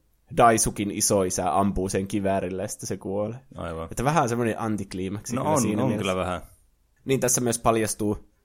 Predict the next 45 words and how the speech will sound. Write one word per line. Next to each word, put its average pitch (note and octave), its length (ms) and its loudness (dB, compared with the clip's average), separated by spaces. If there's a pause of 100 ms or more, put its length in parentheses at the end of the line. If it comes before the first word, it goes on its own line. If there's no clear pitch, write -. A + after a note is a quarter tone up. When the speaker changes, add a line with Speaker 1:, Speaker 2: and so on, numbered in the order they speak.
(120)
Speaker 1:
en B2+ 140 4
muista B2 260 8
missä A#2+ 280 2
kohti A2 220 -4
se G#2+ 100 -4
paljastuu, F#2+ 400 -6
mutta G2 220 -6
että - 180 -10
se G2 240 -2 (560)
hopeanuolen A2 560 4
isä, A2 220 2 (220)
kun F2 100 -8
se G2 140 0
niinku G2 220 -4
kuoli G2+ 480 0 (280)
periaatteessa G2 520 0
siinä G2 180 -6
alussa, F#2+ 400 -2
kun F#2 80 -12
se G#2+ 100 -10
hopeanuoli G2 520 -4
oli E2+ 200 -8
pentu, F#2 420 -2 (120)
Speaker 2:
Niin. F2+ 280 -10 (180)
Speaker 1:
niin, G2 180 -2
niin G2 360 -2
se - 180 2
on F#2+ 160 2
sitten G2 320 -4 (180)
tämän G#2+ 200 -4
lauman G2+ 380 4
johtaja. - 500 0 (120)
Speaker 2:
Aivan. E2 540 -10
Speaker 1:
Mutta F#2+ 200 -8
sillä F#2 220 -4
on F#2 80 -2
mennyt F#2+ 260 0
muisti A2+ 560 0
tai F2+ 240 -6
jotain. G2 380 -6 (240)
Speaker 2:
M-, A2 320 -12
niin, A#2 220 -4
mä A#2 100 0 (320)
mietinkin, C3+ 400 -2
että, G2+ 160 -2